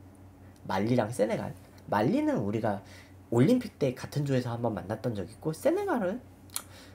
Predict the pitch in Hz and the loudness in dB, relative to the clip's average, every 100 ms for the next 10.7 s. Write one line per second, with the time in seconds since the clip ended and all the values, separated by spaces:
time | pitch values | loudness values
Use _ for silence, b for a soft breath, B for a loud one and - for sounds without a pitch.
0 | - - 139 123 123 - - 127 - - | -14 0 4 4 2 -10 2 2 2 -4
1 | 247 123 156 220 196 151 147 104 101 208 | 0 0 2 0 0 -2 0 0 4 2
2 | 139 98 190 - 135 185 - - - - | 2 -2 -4 -4 -6 -6 -16 -20 -20 -20
3 | - - - - - - - - - - | -20 -20 -20 -20 -20 -20 -20 -20 -20 -20
4 | - B B - 123 165 170 170 262 254 | -18 B B -2 4 4 4 4 2 4
5 | 294 185 98 85 - - - B B B | 0 -2 -8 -14 -20 -20 -20 B B B
6 | - 277 302 285 269 214 135 104 120 107 | -2 2 2 4 4 4 2 2 2 2
7 | 104 98 104 165 - - - - B B | 0 -2 -2 -2 -4 -14 -20 -20 B B
8 | - - 113 117 143 196 - - 98 165 | -8 0 2 2 0 -2 -4 -4 -2 -2
9 | - 196 160 92 - - - - - 330 | -2 -2 -2 -2 -8 -18 -20 -10 -4 -2
10 | - 320 311 220 143 101 | 2 4 4 4 4 2